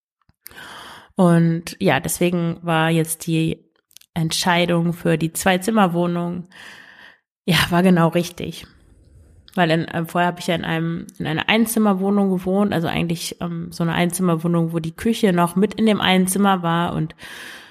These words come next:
das war dann einfach nach einer gewissen Zeit zu klein. Es war gut, jetzt erstmal, um aus dem Zimmer auszuziehen und was Eigenes zu haben, aber dann habe ich gemerkt, habe ich mich so damit auseinandergesetzt, was ich ja eigentlich brauche, was ich gut finde, und habe gemerkt, nee, das ist mir zu klein, ich brauche mehr Platz. Und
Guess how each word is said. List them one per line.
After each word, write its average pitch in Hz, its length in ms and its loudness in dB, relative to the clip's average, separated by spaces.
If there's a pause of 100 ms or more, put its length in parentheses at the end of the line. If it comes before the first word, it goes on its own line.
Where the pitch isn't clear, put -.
(120)
das - 220 0
war 160 160 4
dann 165 100 4
einfach 160 360 0
nach 160 120 2
einer 160 160 2
gewissen 165 460 0
Zeit 165 600 -2
zu - 140 -4
klein. 151 460 0
Es - 140 -8
war 170 100 2
gut, 202 440 -4
jetzt 185 160 -4
erstmal, 180 360 0
um 170 360 -2
aus 170 180 -4
dem 165 200 -8
Zimmer 254 320 2
auszuziehen 190 840 0
und 175 180 -4
was 160 160 -4
Eigenes 220 400 2
zu 175 160 -2
haben, 165 260 4
aber 165 160 -6
dann 165 160 0
habe 165 100 -2
ich 160 120 -8
gemerkt, 165 500 -6 (460)
habe 190 100 -2
ich 190 100 -2
mich 208 120 2
so 208 120 4
damit 190 280 4
auseinandergesetzt, 180 800 2
was 180 100 -8
ich - 120 -6
ja - 60 0
eigentlich 185 340 -2
brauche, 190 520 2
was 170 140 -2
ich 185 180 -4
gut 208 220 -4
finde, 175 500 2
und 170 100 -2
habe 170 160 -4
gemerkt, 165 440 -2
nee, 165 100 -2
das 165 180 -10
ist 175 140 -6
mir 170 120 2
zu 170 120 -6
klein, 156 320 2
ich 165 100 -6
brauche 170 300 2
mehr 165 180 4
Platz. 190 480 -4
Und 165 520 -2